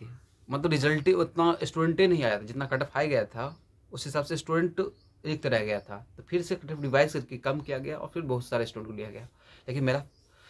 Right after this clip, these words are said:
अ, उसके बाद हम सबसे पहले ये बता दो आपको, केवल स्पीडी ही नहीं बढ़ा था मैंने, स्पीडी केवल बुक साइंस के लिए पढ़ा था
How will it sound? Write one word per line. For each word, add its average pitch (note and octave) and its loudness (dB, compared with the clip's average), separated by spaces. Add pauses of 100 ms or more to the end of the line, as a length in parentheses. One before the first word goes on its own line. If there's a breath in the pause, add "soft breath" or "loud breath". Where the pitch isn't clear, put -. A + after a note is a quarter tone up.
(340 loud breath)
अ, A2 4
उसके - -2
बाद E3 4
हम D3 -2
सबसे - -12
पहले D3 -2
ये C#3+ -2
बता B2+ -2
दो G#2+ -4
आपको, C3+ -8 (640 loud breath)
केवल D3+ -2
स्पीडी D3 -4
ही D#3 0
नहीं D#3 -2
बढ़ा G#2+ 0
था G2+ -8
मैंने, - -16
स्पीडी D#3+ -4
केवल D#3 0
बुक C#3 -4
साइंस C#3+ -2
के C3+ -8
लिए A#2+ -2
पढ़ा G#2+ 0
था C3+ -10